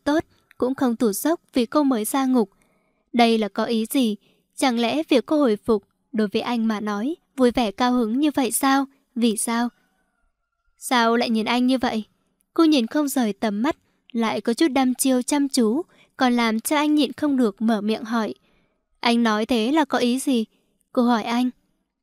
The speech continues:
"Có chủ ý gì?" Anh nhíu mày đầu,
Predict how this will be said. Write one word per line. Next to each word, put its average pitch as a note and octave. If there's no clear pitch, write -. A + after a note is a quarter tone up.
"Có A3
chủ C4+
ý G#3+
gì?" A#3
Anh A3+
nhíu A3
mày C4+
đầu, G#3+